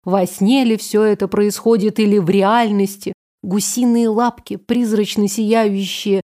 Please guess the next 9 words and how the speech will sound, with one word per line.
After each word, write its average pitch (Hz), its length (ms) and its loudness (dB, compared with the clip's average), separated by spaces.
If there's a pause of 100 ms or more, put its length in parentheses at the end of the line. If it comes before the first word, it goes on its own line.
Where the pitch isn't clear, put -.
(120)
жёлто-зелёным 220 1080 0
в - 80 -10
темноте 220 720 0
и 196 140 -4
серебристым 226 760 -2
в 185 120 -6
белом 208 360 0
лунном 214 380 2
свете, 247 440 -2